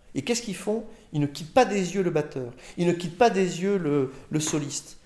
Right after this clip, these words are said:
pour être complètement avec lui, pour être, pour l'embarquer, le soutenir, simplement par la présence, par le regard. Et ça crée des choses incroyables. C'est la fameuse improvisation.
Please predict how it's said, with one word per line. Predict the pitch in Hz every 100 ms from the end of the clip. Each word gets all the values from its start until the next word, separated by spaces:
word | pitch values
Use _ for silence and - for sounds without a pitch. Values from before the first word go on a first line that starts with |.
| - - -
pour | 170 190
être | 196 -
complètement | 285 - 247 247 247
avec | 208 190 -
lui, | 175 - - - - - - - - - -
pour | - 180
être, | 208 - - - - -
pour | 180
l'embarquer, | 190 240 233 226 - 214
le | 185
soutenir, | 185 - 262 247 214 208 165 - -
simplement | - 254 254 233 240
par | 196
la | 170
présence, | 156 - - 214 185 165 139 - - - - - - - -
par | 135
le | 151
regard. | 143 143 180 175 143 117 - - - - - - - - - -
Et | 139
ça | 127 113
crée | - -
des | 123
choses | 113 151 - - -
incroyables. | 165 - - 208 240 123 - - - - - - - - _ - -
C'est | - - 131
la | 117
fameuse | 101 120 127
improvisation. | 113 - 131 123 117 113 175 208 214